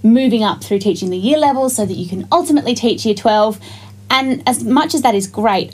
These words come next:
I think I've discovered in the intervening years that there are things that matter a lot more than that, um, which is giving the students the skills to become learners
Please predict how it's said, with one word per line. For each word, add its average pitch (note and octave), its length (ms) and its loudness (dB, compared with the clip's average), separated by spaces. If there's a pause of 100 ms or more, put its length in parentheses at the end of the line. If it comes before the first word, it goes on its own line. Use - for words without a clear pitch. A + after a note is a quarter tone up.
(100)
I G#3 80 -2
think C4+ 220 0
I've C4+ 160 0
discovered G#3 520 0
in F#3+ 200 -2
the F#3+ 140 -2
intervening F#3+ 600 0
years G3 400 2
that - 300 0 (540)
there G#3+ 160 4
are G3+ 80 2
things G3 240 0
that - 80 -6
matter F#3 180 0
a F#3 60 -2
lot F#3 120 -2
more F3+ 200 0
than F#3+ 100 0
that, C#4 320 -2 (720)
um, G3 540 0
which A3+ 260 -2
is A3 260 0 (440)
giving D#4+ 440 2
the B3+ 220 0
students - 560 0
the G#3 80 -4
skills G3+ 680 0
to A3 120 -2
become A3+ 800 0
learners G3+ 800 0